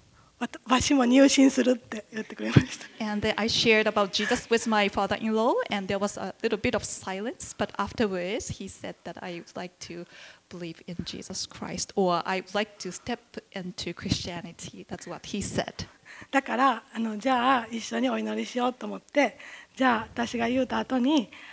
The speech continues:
Speaker 1: あの、イエス様を受ける祈りを、あの、やってって言うたら、もう本当に素直に私の言った後を、それを言ってくれました。
Speaker 2: And then I led him into the prayer to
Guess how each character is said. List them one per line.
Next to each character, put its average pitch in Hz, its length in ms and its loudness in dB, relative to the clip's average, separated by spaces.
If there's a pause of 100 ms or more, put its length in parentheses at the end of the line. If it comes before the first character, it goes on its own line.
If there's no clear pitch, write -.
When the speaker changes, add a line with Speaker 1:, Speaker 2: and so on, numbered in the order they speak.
Speaker 1:
あ 208 120 -8
の、 208 180 -4
イ 220 80 -2
エ 240 80 0
ス - 80 -6
様 214 220 -4
を 202 40 -6
受 208 200 -8
け 208 60 -4
る 202 160 -6
祈 226 280 2
り 226 60 0
を、 233 160 4 (560)
あ 196 100 -12
の、 196 280 -10 (140)
や 240 120 -2
っ 240 40 -14
て 269 240 2
っ 311 40 4
て 220 360 -8 (520)
言 220 120 -8
う - 20 -6
た 226 120 -2
ら、 254 260 10 (220)
も 214 220 -2
う 208 40 -4 (180)
本 302 240 6
当 302 80 6
に 285 100 12
素 247 140 0
直 220 240 0
に 254 320 2 (220)
私 220 220 -8
の 214 60 -2
言 226 120 0
っ - 20 -4
た 214 160 -8
後 254 380 -2
を、 196 80 -6 (260)
そ 226 120 -12
れ 214 120 -6
を 202 120 -8 (260)
言 214 120 -10
っ - 20 -20
て 220 100 -14
く 208 100 -8
れ 196 80 -10
ま 196 120 -12
し - 80 -12
た。 - 100 -20 (280)
Speaker 2:
And 202 180 -8
then 185 180 -10
I 190 140 -8
led 180 220 -6
him 190 360 -14 (140)
into 185 300 -12
the 196 80 -14
prayer 175 460 -10
to 180 360 -10